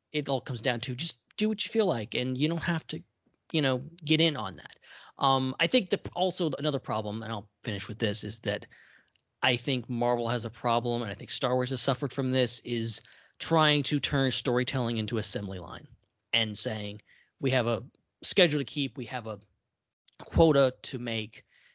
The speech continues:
and we have to make this many things." That's not how you make stories. That's things. I understand it's a business, they're trying to do this, but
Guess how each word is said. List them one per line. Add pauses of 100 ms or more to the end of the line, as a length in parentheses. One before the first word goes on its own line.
and
we
have
to
make
this
many
things." (460)
That's
not (180)
how
you
make
stories.
That's
things.
I
understand
it's
a
business,
they're
trying
to
do
this,
but